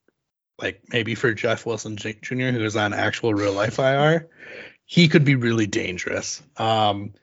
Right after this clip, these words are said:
Justin Fields is gonna have blow-up weeks. Josh Jacobs is gonna have blow-up weeks. Derrick Henry, all those guys are gonna have week-winning weeks. Even Amari Cooper's gonna have big ones. Um, I probably shouldn't have beaten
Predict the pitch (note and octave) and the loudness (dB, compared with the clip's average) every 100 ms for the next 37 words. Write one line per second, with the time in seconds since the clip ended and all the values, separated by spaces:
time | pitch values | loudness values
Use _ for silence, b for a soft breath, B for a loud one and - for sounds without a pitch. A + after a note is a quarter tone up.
0 | b b b b b b _ _ D3 C#3 | b b b b b b _ _ 2 4
1 | D3+ D#3+ D3 C#3 D3+ C#3+ C3+ B2 B2+ A2+ | 4 6 6 6 4 4 2 2 2 0
2 | A2+ A2 G#2+ - - - _ B2 A#2 C#3 | -2 -4 -4 -10 -16 -20 _ -2 2 2
3 | C3+ A2+ A#2+ A#2+ A2 A#2 A2 - A2+ G#2+ | 2 0 -4 -4 -4 -2 -2 -4 -8 -8
4 | - A#2+ A2 A#2+ A2+ G#2+ G#2+ A#2+ C3 C#3 | -6 -6 -4 -6 -6 -6 -4 0 4 4
5 | A#2 A#2 A2 G#2+ G#2+ G2+ G#2+ G#2+ A#2+ A2 | 2 0 -2 -4 -6 -6 -8 -6 -6 -6
6 | A2 G#2 G#2 G#2 C#3+ C#3+ C3+ B2+ A2+ B2 | -6 -4 -4 -2 0 2 4 4 2 -2
7 | G#2 G#2+ G#2+ G2+ G2+ G2 G2 F#2+ - - | -4 -4 -6 -4 -6 -6 -6 -8 -12 -18
8 | - G#2 G2+ G2 G2 - _ _ _ _ | -6 -2 0 -2 -6 -14 _ _ _ _
9 | _ _ _ _ _ _ _ _ _ _ | _ _ _ _ _ _ _ _ _ _
10 | C#3 C#3+ D3+ D3 C#3 C3 C3 B2 C3 A#2 | 2 4 6 6 6 6 2 2 0 -2
11 | G#2+ A2+ A2 G#2 | -4 -6 -6 -12